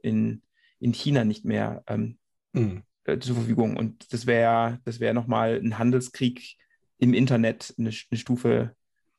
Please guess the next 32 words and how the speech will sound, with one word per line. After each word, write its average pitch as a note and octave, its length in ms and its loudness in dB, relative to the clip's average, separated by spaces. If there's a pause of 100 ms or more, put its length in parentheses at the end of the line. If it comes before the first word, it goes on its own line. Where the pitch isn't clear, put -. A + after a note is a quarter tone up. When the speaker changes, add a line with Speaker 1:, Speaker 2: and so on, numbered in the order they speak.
(220)
Speaker 1:
eskaliert. B2 540 0
Und G2 80 -2
das A2 120 -4
wär A2+ 220 2
ganz, A2+ 220 -2
ganz A2+ 160 -2
schlimm. G#2+ 300 -4
Also A#2+ 140 -10
das A#2 140 -6
wär A#2 260 -2
Speaker 2:
Hm. G2 160 -12
Speaker 1:
übelst. - 460 -8 (1400)
Speaker 2:
Ja, C#3 180 6
so, A#2+ 220 2
also A#2 180 -2
man A#2+ 160 0
könnte B2+ 160 0
jetzt A#2+ 120 -2
spekulieren, A#2+ 600 0
ähm, A2+ 420 -2
was A#2+ 220 0
jetzt - 180 -6
der A#2 60 0
Hintergrund C3+ 460 2
von B2 180 -2
diesen A#2+ 180 2
Sperrungen B2 480 0
ist, A#2 300 0
ob A#2 140 -4
da A2 160 2
vielleicht A2 580 0 (120)
jetzt - 720 -4